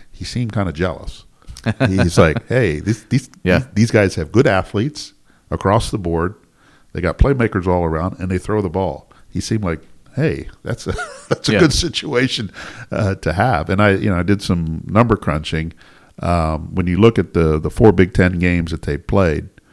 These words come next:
Speaker 1: Ohio State, and when you look at the big, big plays, and big plays are usually defined by twenty yards or more, um, they have twenty-three big plays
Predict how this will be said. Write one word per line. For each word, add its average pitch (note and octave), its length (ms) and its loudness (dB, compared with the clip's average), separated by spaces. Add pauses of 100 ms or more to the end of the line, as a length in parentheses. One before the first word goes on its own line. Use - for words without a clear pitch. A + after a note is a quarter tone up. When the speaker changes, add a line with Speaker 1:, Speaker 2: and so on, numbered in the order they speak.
(380)
Speaker 1:
Ohio D#2+ 280 2
State, E2 440 0 (360)
and D#2+ 100 -6
when D#2+ 120 -2
you E2 100 0
look F2+ 180 2
at - 120 -4
the D#2+ 60 -4
big, D#2+ 280 -4 (340)
big - 220 2
plays, F2 420 4
and D#2+ 120 -2
big E2 160 -2
plays E2 280 2
are D#2+ 60 -2
usually E2 320 0
defined D#2 360 -2
by D2+ 100 -4
twenty D#2 260 0
yards D2 320 -4
or D2 60 -8
more, D#2+ 340 -4 (680)
um, D2+ 460 -4 (340)
they F2 100 0
have E2+ 240 0
twenty-three G2 500 4
big E2 260 0
plays D2+ 440 -2